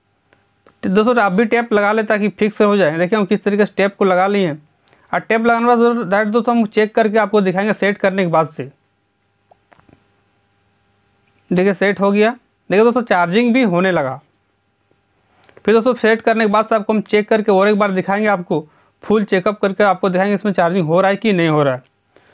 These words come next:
दोस्तों अगर इसी प्रकार का वीडियो आपको, आपको अच्छा लगता है तो दोस्तों मेरे चैनल को सब्सक्राइब करके बेल आइकन को प्रेस कर ले। बहुत जल्द दोस्तों मेरा वीडियो प्रतिदिन दोस्तों अगर आते रहता है दोस्तों। दोस्तों अगर रिपेयरिंग आप सीखना चाहते हैं तो मेरे वीडियो को जरूर देखें,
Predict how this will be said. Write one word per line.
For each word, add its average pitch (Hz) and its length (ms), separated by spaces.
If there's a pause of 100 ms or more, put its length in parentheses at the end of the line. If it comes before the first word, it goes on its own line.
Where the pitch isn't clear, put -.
(300)
दोस्तों 185 240
अगर 262 160
इसी 226 220
प्रकार 247 340
का 240 100
वीडियो 208 260
आपको, 226 280 (120)
आपको 170 240
अच्छा 220 260
लगता 202 240
है 208 120
तो 202 100
दोस्तों 202 260
मेरे 196 120
चैनल 202 160
को 196 60
सब्सक्राइब 196 360
करके 196 160
बेल 175 240
आइकन 196 220
को 202 120
प्रेस 180 340
कर 175 140
ले। 135 120 (440)
बहुत 214 180
जल्द 233 260
दोस्तों 220 240
मेरा 214 140
वीडियो 196 300 (520)
प्रतिदिन 208 540
दोस्तों 208 260
अगर 202 120
आते 175 260
रहता 147 240
है 143 40
दोस्तों। 160 320 (1160)
दोस्तों 214 200
अगर 247 120
रिपेयरिंग 233 360
आप 233 120
सीखना 208 320
चाहते 208 260
हैं 208 80
तो 202 40
मेरे 202 140
वीडियो 190 220
को 190 140
जरूर 160 240
देखें, 180 340